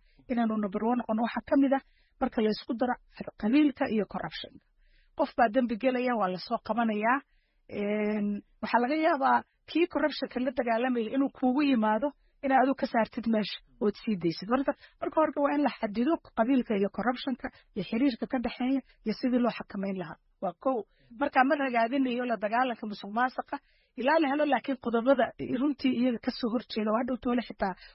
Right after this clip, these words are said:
qofkii isku daya inuu la dagaalamo ku noqon kara dhib. Waxaa kaloo ku jira isna sidee loo, loo eegi karaa dowlad wanaagga iyo musuqmaasuqa. Waa run, waa pillar weyn oo dowlad wanaagga ah in lala dagaalamo musuqmaasuqa,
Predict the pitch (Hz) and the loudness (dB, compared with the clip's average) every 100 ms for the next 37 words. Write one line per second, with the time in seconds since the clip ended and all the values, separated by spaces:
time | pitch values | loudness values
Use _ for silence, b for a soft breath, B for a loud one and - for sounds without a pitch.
0 | B 277 - 269 233 - 262 233 240 233 | B -6 0 0 0 -4 -4 2 2 2
1 | 254 233 240 226 202 190 180 180 240 _ | 0 2 0 0 0 0 0 -4 -6 _
2 | _ _ - 254 220 196 - 185 170 - | _ _ 0 2 2 -4 -4 -4 -4 -8
3 | _ _ _ _ - 247 277 294 330 - | _ _ _ _ -4 0 2 4 2 0
4 | 330 - 277 254 - 269 285 - _ - | -4 0 2 0 2 0 0 -6 _ -8
5 | 226 262 277 269 269 _ 226 254 - 254 | 0 2 4 2 -2 _ -2 -2 0 -2
6 | 220 - 214 240 214 220 220 214 226 302 | -4 -4 2 2 2 0 0 0 2 2
7 | 302 262 233 208 - 180 180 160 - _ | 2 0 0 -2 -4 -4 -2 -4 -10 _
8 | _ _ _ _ _ _ 196 214 240 294 | _ _ _ _ _ _ 2 2 4 4
9 | 277 214 202 277 262 240 262 277 254 233 | 4 2 2 4 4 4 2 2 0 -2
10 | 208 190 202 202 202 247 233 240 226 220 | -2 0 0 0 2 4 4 2 0 -2
11 | 214 226 202 196 196 214 208 - 185 220 | -2 -4 -4 -4 -2 -2 -4 -4 -2 -2
12 | 254 262 - | -2 -4 -6